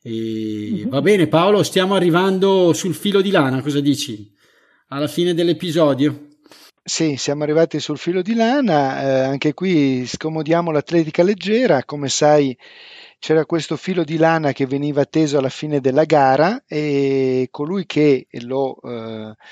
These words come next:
Speaker 3: che il vincitore era colui che rompeva il filo di lana stessa, e sì, è un modo di dire, eh, quasi per, eh, raccontare che,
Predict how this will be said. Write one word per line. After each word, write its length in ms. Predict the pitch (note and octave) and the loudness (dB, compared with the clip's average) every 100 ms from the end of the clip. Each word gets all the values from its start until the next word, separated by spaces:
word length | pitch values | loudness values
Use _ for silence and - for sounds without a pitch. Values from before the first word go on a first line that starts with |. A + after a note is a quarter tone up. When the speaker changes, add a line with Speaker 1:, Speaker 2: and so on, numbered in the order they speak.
| - | -20
Speaker 3:
che 120 | - E3 | -12 -10
il 100 | C3+ | -4
vincitore 760 | D#3 E3 G#3+ - D#3+ D3+ F#3 | -4 -2 -6 0 2 4 4
era 180 | C#3+ B2+ | 2 0
colui 280 | - C3 D#3 | -2 -6 -2
che 320 | C#3 C3 B2+ - - | 2 2 2 -6 -20
rompeva 800 | - - G3 G#3 E3 D#3 E3 E3 | -4 2 2 2 4 4 6 4
il 100 | C#3 | 4
filo 300 | C3 C#3 C3+ | 0 -6 -4
di 100 | B2+ | -4
lana 240 | B2+ B2 A#2 | -4 -4 -6
stessa, 600 | - A#2+ G#2 - - - | -6 -10 -8 -8 -8 -10
e 280 | C#3 C3+ C3 | -8 -6 -4
sì, 240 | - D3+ | -4 -4
è 60 | C#3+ | -4
un 160 | C#3 | -6
modo 280 | C#3 D#3 D#3 | -4 -4 -4
di 140 | D#3 D#3+ | -6 -4
dire, 440 | C#3 D3+ D#3+ C3+ - - - - _ | 2 4 4 2 -2 -16 -20 -20 _
eh, 320 | C3+ C3 B2+ | 0 2 0
quasi 380 | - C3+ C#3 C#3+ | 0 2 2 0
per, 220 | - B2+ - | 0 -2 -2
eh, 260 | - B2+ A#2+ A#2 A#2+ A#2+ | -8 -8 -8 -10 -16 -14
raccontare 640 | - B2+ C3+ D3 C3+ D3+ D3 | -4 -4 -2 -6 2 2 4
che, 380 | C3 B2 A#2+ | 0 -4 -6